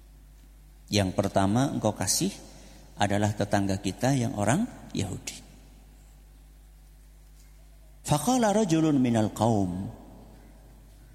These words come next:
Salah seorang dari yang hadir di situ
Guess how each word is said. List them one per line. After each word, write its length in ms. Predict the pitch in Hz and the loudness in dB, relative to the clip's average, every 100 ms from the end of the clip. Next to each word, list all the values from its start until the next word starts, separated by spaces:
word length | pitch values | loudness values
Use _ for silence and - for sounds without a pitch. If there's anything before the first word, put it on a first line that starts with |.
| - - - - | -20 -20 -20 -12
Salah 400 | - 131 156 170 | -4 2 2 4
seorang 480 | - 160 175 185 131 | 4 4 2 2 2
dari 240 | 131 135 | 4 4
yang 80 | 120 113 | 4 4
hadir 400 | 110 120 127 101 | 4 2 2 2
di 140 | 104 | 0
situ 340 | 101 101 98 | 0 -2 -2